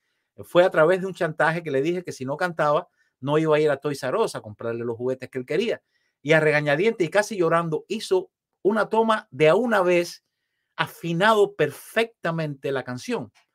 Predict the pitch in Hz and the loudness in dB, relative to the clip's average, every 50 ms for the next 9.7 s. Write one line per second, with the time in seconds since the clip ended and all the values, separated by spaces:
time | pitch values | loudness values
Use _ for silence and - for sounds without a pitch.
0 | _ _ _ _ _ _ _ _ _ _ _ 139 143 170 208 208 269 240 214 202 | _ _ _ _ _ _ _ _ _ _ _ -2 0 2 2 4 4 2 4 2
1 | 214 233 233 226 214 196 196 190 220 214 208 202 196 175 165 165 165 196 196 190 | 2 2 2 4 4 4 6 6 6 4 4 4 4 2 2 2 0 0 -2 -2
2 | 185 160 151 139 135 - 185 - - 180 165 - 185 180 180 180 165 151 156 139 | -2 -4 -4 -2 0 0 0 0 0 -6 -6 -4 -4 -2 -2 -2 -2 -2 -2 -4
3 | 127 123 - 185 180 - 175 151 - 185 180 180 - 151 139 127 120 117 117 113 | -8 -6 -6 -8 -6 -6 -8 -6 -4 -4 -4 -2 -2 -2 -2 -2 0 0 -2 -2
4 | - - 123 120 139 156 165 - - 185 180 151 131 156 156 - 160 165 160 147 | -2 -6 -8 -8 -8 -8 -8 -2 0 0 0 2 0 -2 -4 -2 -4 -6 -6 -4
5 | 127 123 123 120 123 - _ _ _ _ _ _ _ - 120 110 - 165 170 156 | -2 -2 0 -2 -2 -6 _ _ _ _ _ _ _ -14 -14 -8 -4 0 0 2
6 | 147 143 160 165 160 151 - 135 117 - 151 151 151 139 - - 127 113 - 120 | 2 2 2 2 0 0 -2 -6 -4 -2 -2 -2 -2 -4 -8 -10 -12 -8 -6 -4
7 | 117 135 160 156 131 117 117 113 - _ - 175 151 - - _ _ _ _ _ | -2 0 0 0 0 0 -2 -4 -6 _ -4 -4 -4 -4 -8 _ _ _ _ _
8 | _ _ _ _ _ _ _ _ - 135 147 151 147 147 143 139 135 131 131 131 | _ _ _ _ _ _ _ _ -6 -4 -2 0 0 0 0 0 0 -2 -2 -2
9 | - 151 147 147 143 139 139 135 135 127 123 120 - | -2 0 0 0 -2 -4 -4 -4 -2 -2 -4 -4 -6